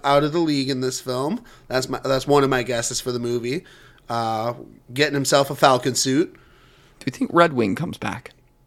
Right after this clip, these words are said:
Speaker 1: I've, I just lump Red Wing in as part of the artillery of the Falcon suit, so I would say yes.
Speaker 2: But does Red Wing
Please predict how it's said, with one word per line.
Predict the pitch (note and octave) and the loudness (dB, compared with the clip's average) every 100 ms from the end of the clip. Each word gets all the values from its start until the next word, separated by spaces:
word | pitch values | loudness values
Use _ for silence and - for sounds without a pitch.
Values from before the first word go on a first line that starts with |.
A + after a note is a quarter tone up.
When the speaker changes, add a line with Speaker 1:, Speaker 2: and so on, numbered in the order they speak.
| _ _ _ - | _ _ _ 2
Speaker 1:
I've, | A#4+ E4+ - | 4 2 4
I | B3+ | 4
just | F4 D4 | 4 2
lump | B3+ A#3 F#3 | 4 4 8
Red | F#3+ G3 | 8 10
Wing | G3 F3 | 8 8
in | E3 | 4
as | D#3 E3 E3 | 4 2 2
part | - D#3+ E3 | 4 6 6
of | D3+ | 4
the | D#3+ | 4
artillery | D3+ - D#3+ D#3+ D3+ | 4 4 2 4 2
of | - C#3+ C#3+ | 4 2 2
the | C#3+ | 2
Falcon | D3 E3+ F#3+ B2 | 4 4 4 0
suit, | - F#2 - | -4 -8 -6
so | C3+ | -2
I | D3+ | -2
would | F3 | 0
say | D3+ | 0
yes. | C3 A#2+ E3+ - | 0 0 -2 -4
Speaker 2:
But | - D#3 A2+ G2+ | -6 2 4 6
does | A2 - - | 4 4 -2
Red | G2+ G2+ G2 | 2 2 4
Wing | G2 F#2 F#2+ F#2+ | 2 2 0 -4